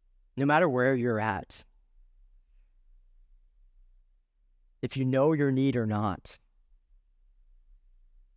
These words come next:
if you're close to God or far from him,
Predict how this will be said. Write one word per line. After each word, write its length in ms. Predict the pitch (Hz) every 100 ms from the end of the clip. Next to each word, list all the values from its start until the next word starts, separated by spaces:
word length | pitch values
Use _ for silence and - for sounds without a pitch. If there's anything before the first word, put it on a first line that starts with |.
| _ _ - _ _ _ _ _ _ -
if 100 | 123
you're 100 | 151
close 380 | - 156 151 -
to 100 | 151
God 300 | 127 131 135
or 80 | 117
far 340 | - 127 135
from 300 | - 135 117
him, 260 | 104 104